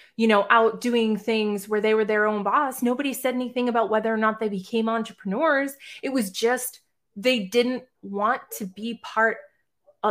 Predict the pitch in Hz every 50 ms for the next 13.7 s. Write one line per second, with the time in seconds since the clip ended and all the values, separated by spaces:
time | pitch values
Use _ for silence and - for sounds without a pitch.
0 | - - 208 202 - - - 240 233 233 233 233 226 226 220 214 202 190 196 220
1 | 247 233 202 185 180 180 185 180 - _ _ - - _ _ _ _ _ _ _
2 | _ 220 214 208 208 202 196 180 - - - _ _ _ _ _ _ _ _ _
3 | _ _ _ _ _ _ _ _ _ _ _ _ _ _ _ _ _ _ 233 190
4 | 247 269 277 - 262 220 202 185 - 190 190 202 190 185 196 214 - 214 226 -
5 | - _ _ _ _ _ _ _ _ _ _ _ _ _ _ _ _ _ _ _
6 | _ _ _ _ _ _ _ _ _ _ _ _ _ _ _ _ _ _ _ _
7 | _ _ _ _ _ _ _ _ - 202 190 190 190 202 226 247 226 226 220 254
8 | 311 311 - - 196 185 196 185 - - - - - - - - - - _ _
9 | _ _ _ _ - - - _ _ _ _ _ _ _ 415 - - _ _ _
10 | _ _ _ _ - 453 - - - 220 240 226 233 220 226 269 294 294 240 -
11 | - - _ _ _ - - _ _ _ _ _ _ _ _ - - _ _ _
12 | _ _ _ _ _ _ _ - - 262 277 277 233 208 - - 262 269 294 311
13 | 320 330 311 - 214 196 185 180 175 190 202 220 -